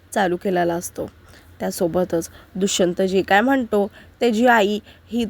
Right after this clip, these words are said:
तर होला होच देते, पण त्यासोबतच त्याचा जो बाप आहे तो पण होला होच देतो. तर दुष्यंत सरकार जे आहेत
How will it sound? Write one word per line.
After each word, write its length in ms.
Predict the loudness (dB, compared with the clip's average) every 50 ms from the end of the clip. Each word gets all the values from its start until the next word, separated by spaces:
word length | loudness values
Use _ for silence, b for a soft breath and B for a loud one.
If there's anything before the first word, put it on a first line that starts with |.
| 0
तर 120 | 0 0 0
होला 400 | 2 4 4 6 6 4 2 2
होच 360 | 0 2 2 2 2 0 -2 -2
देते, 300 | -2 -4 -4 _ -12 -12 -12 B B B B B _ -4
पण 140 | -2 -2 -2 -2
त्यासोबतच 720 | -2 -4 -2 -2 -4 -4 -2 0 -2 0 2 2 2 2 0 B B B B B 0
त्याचा 260 | 2 2 2 2 0
जो 200 | -2 0 0 -2 -2 B B B B B -2
बाप 260 | 0 0 2 2 2
आहे 300 | 0 2 2 0 0 0 B B B B B _ _
तो 100 | 4 4 4
पण 240 | 4 2 2 2
होला 400 | 2 2 2 2 4 4 2 2 0 B B B B B -6 0
होच 300 | 2 4 4 2 0 -6 -4
देतो. 360 | -4 -4 -4 -4 -8 -8 -8 -10 b b b b b _ -6
तर 100 | -6 -6
दुष्यंत 480 | -2 -2 -4 -2 0 -2 -2 -2 -2 -4
सरकार 440 | 0 0 0 0 2 2 2 2 2
जे 140 | 2 2 2
आहेत 260 | 4 4 2 0